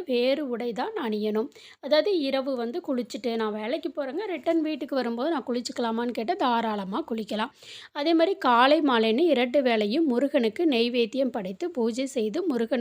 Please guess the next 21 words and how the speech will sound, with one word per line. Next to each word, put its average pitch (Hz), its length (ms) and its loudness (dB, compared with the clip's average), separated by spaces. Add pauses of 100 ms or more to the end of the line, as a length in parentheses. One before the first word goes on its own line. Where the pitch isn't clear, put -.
(220)
உகந்த 233 400 -2
மந்திரத்தை 240 640 -2
உச்சரிக்கணும். 214 720 -4 (480)
அ, 277 100 -10 (140)
கண்டிப்பா 294 520 0
வந்து 269 240 2
இந்த 277 120 2
மந்திரம் 240 440 2
வந்து 269 280 -2
உச்சரிக்கணும். 240 640 -4
அப்படி 240 220 -2 (140)
தெரியாதவங்க 311 640 0
என்ன 247 160 -4
பண்ணலாம்னா, 240 560 -4
இன்னைக்கு 285 360 -4
ஃபோன்லேயே 285 600 -4
வந்து 254 360 -4
நிறைய 240 480 -4
வந்து 254 300 -4
மந்திரங்கள்லாம் 240 760 -4
வந்து, 208 240 -4